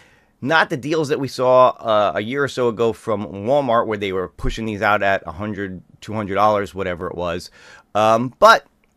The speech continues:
again, if you missed out and you wanted to get this at a discount, it is on sale right now.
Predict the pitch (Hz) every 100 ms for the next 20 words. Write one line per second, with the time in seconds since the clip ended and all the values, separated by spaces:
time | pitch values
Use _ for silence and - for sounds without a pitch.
0 | _ 185 214 165 120 123 117 135 - 123
1 | - 113 113 113 104 107 113 - 104 98
2 | 104 - 113 110 - _ _ _ _ 123
3 | 110 95 87 85 92 80 73 60 58